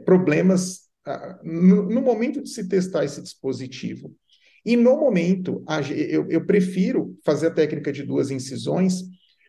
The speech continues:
porque ela, apesar de não ter mostrado benefício em redução de infecção,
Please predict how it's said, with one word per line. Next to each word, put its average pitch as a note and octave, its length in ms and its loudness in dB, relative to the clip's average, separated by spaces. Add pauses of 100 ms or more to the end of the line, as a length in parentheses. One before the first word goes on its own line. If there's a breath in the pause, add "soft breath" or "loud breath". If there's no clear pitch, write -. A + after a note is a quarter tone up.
porque B3 200 0
ela, B3+ 200 4 (300)
apesar G#3 480 4
de B3 140 0
não B3+ 220 2
ter A#3 120 0
mostrado F3 580 0
benefício F3 680 2
em F3 40 6
redução D3+ 460 -2
de C3 100 -6
infecção, D#3+ 840 -4